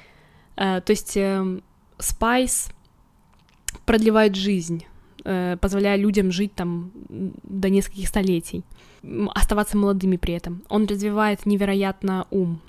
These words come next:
э, позволяя даже в какой-то степени предвидеть события, развивает физические способности твои. Ты всегда чувствуешь себя на подъёме, ты всегда чувствуешь себя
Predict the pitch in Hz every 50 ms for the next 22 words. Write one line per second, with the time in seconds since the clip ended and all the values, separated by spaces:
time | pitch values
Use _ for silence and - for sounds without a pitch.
0 | - - - 196 185 180 - 202 190 208 202 208 208 202 196 196 190 185 - -
1 | - - 208 196 - 185 - - 214 208 - 208 190 190 185 180 - - - -
2 | - - - _ - - - 208 208 190 202 214 190 185 - - 190 185 180 180
3 | - - - 156 160 165 - - - - - - - - - - - - 214 202
4 | 196 202 196 214 214 214 208 202 202 - - - - - 220 208 190 - 190 -
5 | - - 180 - - 185 175 - 185 180 175 165 170 - - - 175 - 180 170
6 | 165 170 - - - - - - - - - - - 220 - - 214 202 - -
7 | 208 - - - - 104 101 - - - 113 98 101 101 101 - - 196 185 185
8 | 196 185 175 170 165 - 190 - - 196 190 208 202 - - 208 - - - 196
9 | 196 - - - - 196 185 190 190 185 185 185 185 185 180 180 175